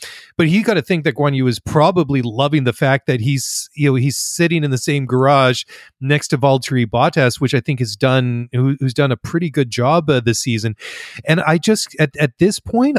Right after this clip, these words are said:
I just can't see Sebastian Vettel doing a job like that at, at, at another team, say, a-, at Williams, for example. I mean, maybe he would be really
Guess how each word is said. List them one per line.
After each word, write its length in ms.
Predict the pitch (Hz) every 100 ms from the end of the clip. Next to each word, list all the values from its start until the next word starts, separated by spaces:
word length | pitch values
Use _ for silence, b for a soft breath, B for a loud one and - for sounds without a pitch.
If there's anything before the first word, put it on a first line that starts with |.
| -
I 140 | 156
just 320 | 135 185 -
can't 360 | - 208 202 165
see 280 | - 165 160
Sebastian 680 | - 131 135 139 - 147 123
Vettel 400 | 131 131 123 110
doing 300 | 135 151 151
a 80 |
job 380 | 127 143 131 120
like 220 | 127 123
that 340 | 131 123 123 - B B B _ - -
at, 240 | 131 127
at, 260 | 127 131 127
at 120 | 120
another 320 | 120 127 117
team, 460 | - 147 127 120 104
say, 380 | - 127 123 123 147
a-, 380 | 165 156 165 147
at 100 | 151
Williams, 440 | 135 202 202 120 -
for 220 | 139 117
example. 600 | 110 120 107 104 113 101
I 80 | 113
mean, 320 | 117 117 117
maybe 440 | 123 123 143 156 147
he 120 | 160
would 160 | 156 139
be 220 | 147 147
really 540 | 127 147 147 147 143